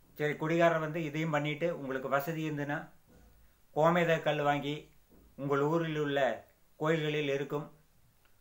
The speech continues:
குருக்களிடம் கொடுத்து, அதை சாமி பாதத்தில் வைத்து,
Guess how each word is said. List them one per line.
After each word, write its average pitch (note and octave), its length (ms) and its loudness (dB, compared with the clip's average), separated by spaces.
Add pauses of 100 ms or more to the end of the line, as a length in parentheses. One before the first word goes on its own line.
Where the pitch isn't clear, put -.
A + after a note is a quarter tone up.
(140)
குருக்களிடம் D3+ 600 -2
கொடுத்து, C#3+ 340 -2 (520)
அதை C3+ 220 0
சாமி C#3+ 340 2
பாதத்தில் C#3 460 0
வைத்து, C3+ 340 -2